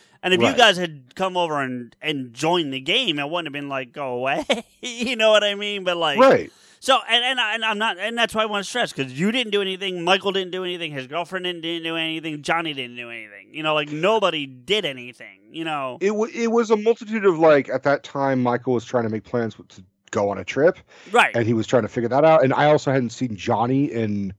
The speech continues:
Speaker 1: Months, right?
Speaker 2: months
Speaker 1: Yeah.
Speaker 2: at that point. And,
Speaker 1: Yeah.
Speaker 2: and I feel a little, like, I felt like we should have included you in the conversation. But you, we also, you, like, I think at one point I was like, "Hey, man, you good?" And you were, like, playing pool, like, "Yeah, man, I'm good." I'm like,
Speaker 1: No,
Speaker 2: "All right, well, if
Speaker 1: because
Speaker 2: he's
Speaker 1: by
Speaker 2: good,
Speaker 1: that
Speaker 2: then I'm
Speaker 1: point
Speaker 2: good."
Speaker 1: I was playing pool and I was good. But, I mean, there was a point,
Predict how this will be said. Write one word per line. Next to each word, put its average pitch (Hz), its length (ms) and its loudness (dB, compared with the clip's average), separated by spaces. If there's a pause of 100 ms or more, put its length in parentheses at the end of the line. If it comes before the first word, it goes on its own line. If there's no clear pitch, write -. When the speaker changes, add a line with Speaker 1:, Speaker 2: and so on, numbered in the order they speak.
(140)
Speaker 1:
Months, 156 600 -4
right? 147 240 2
Speaker 2:
months 127 540 0
Speaker 1:
Yeah. 285 120 -2
Speaker 2:
at - 40 -4
that 151 240 4
point. 165 320 4
And, 147 160 2
Speaker 1:
Yeah. 226 100 4
Speaker 2:
and 240 80 8
I 269 120 8
feel 262 220 2
a 208 40 8
little, 156 260 2 (120)
like, 156 220 2
I 175 120 4
felt 147 220 2
like 147 120 2
we 135 100 0
should 139 200 0
have 117 300 -2 (360)
included 143 500 4
you 139 100 6
in 123 60 4
the 123 80 2
conversation. 120 580 0
But 180 140 0
you, 226 140 -2
we 208 180 -2
also, 202 380 4
you, 175 140 -4
like, 156 260 4 (300)
I 185 80 6
think 262 140 6
at 202 100 6
one 214 200 6
point 185 240 4
I - 20 6
was 143 120 2
like, 147 120 2
"Hey, 233 140 4
man, 233 360 4
you 170 120 -6
good?" 220 300 6
And 185 120 0
you 160 100 4
were, 160 80 4
like, 151 200 2
playing 160 220 2
pool, 170 100 0
like, 160 180 0
"Yeah, 247 160 4
man, 247 160 2
I'm 233 80 4
good." 185 320 4
I'm 131 120 -8
like, 151 140 -4
Speaker 1:
No, - 80 2
Speaker 2:
"All 214 60 4
right, 254 100 6
well, 185 100 4
if - 40 -6
Speaker 1:
because 214 120 2
Speaker 2:
he's 185 60 -6
Speaker 1:
by 214 60 6
Speaker 2:
good, 214 80 6
Speaker 1:
that 226 60 6
Speaker 2:
then 220 100 2
I'm 208 60 4
Speaker 1:
point 240 140 6
Speaker 2:
good." - 80 4
Speaker 1:
I 254 40 6
was 226 140 2
playing 240 300 -2
pool 262 360 4
and 214 100 2
I 190 100 2
was 311 300 0
good. 156 280 -4
But, 139 140 -2
I 165 80 0
mean, 196 180 -4
there 220 80 0
was 240 180 2
a 214 100 -4
point, 190 560 -8